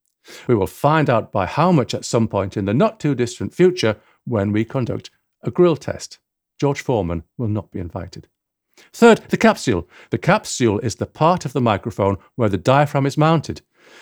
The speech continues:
There are a variety of materials from which the diaphragm itself can be made, and methods of construction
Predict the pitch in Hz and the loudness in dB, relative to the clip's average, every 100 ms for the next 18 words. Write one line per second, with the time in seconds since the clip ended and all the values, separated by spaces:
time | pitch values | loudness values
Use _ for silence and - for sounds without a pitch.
0 | - 139 139 165 190 185 131 107 117 156 | -4 2 4 4 4 4 0 2 4 6
1 | 190 190 160 151 143 139 123 113 113 - | 4 4 0 -2 0 2 4 2 0 -2
2 | 107 107 - 95 117 107 - 104 110 - | -2 -2 -4 -2 2 0 0 -4 -4 -4
3 | 98 95 - 101 95 127 175 107 90 _ | -4 -4 -6 -4 -2 2 2 2 -2 _
4 | _ - 143 151 147 110 110 - - 131 | _ -4 0 2 2 0 -6 -6 -6 -4
5 | 160 - 113 101 - 120 | -4 -4 -6 -4 -4 -6